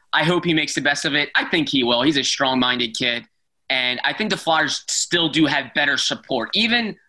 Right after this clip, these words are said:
losing Matt Niskanen, they have better support around him than they did two years ago. There's no doubt about it.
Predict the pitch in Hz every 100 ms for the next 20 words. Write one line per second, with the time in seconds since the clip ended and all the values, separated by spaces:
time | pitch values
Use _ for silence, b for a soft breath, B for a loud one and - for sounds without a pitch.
0 | _ 165 180 175 156 156 139 156 - 165
1 | 165 165 _ _ _ - 185 220 165 170
2 | 165 139 - 156 139 135 131 139 135 135
3 | 127 147 139 123 - - 165 135 120 113
4 | - - _ _ _ _ - 202 190 170
5 | 139 123 110